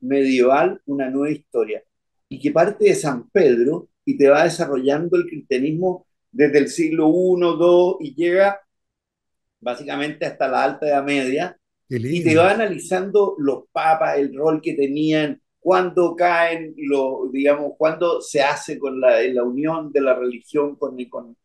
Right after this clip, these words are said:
Speaker 1: con los estados, cuando no habían estados, básicamente.
Speaker 2: Sí, siglo
Speaker 1: Y cómo
Speaker 2: noveno,
Speaker 1: eso,
Speaker 2: décimo, por ahí fue, sí.
Speaker 1: y, y cómo eso era necesario, además,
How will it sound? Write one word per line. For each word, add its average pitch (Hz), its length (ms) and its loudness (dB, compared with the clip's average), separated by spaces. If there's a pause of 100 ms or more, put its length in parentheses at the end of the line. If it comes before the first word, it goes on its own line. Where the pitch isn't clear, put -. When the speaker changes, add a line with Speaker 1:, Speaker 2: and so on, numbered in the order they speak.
(220)
Speaker 1:
con 131 200 0
los 127 140 2
estados, 160 420 4
cuando 135 400 0
no 151 280 -2
habían 160 340 0
estados, 139 540 0
básicamente. 135 520 -8
Speaker 2:
Sí, 156 160 -2
siglo 165 200 2
Speaker 1:
Y - 20 0
cómo 135 140 6
Speaker 2:
noveno, 190 300 6
Speaker 1:
eso, 143 200 4
Speaker 2:
décimo, 127 360 0
por 127 120 -4
ahí 139 140 0
fue, 139 140 -8
sí. 113 260 -4 (540)
Speaker 1:
y, 147 80 0
y 156 40 -2
cómo 240 320 4
eso 247 240 0
era 220 260 6
necesario, 143 760 -8
además, 107 340 -12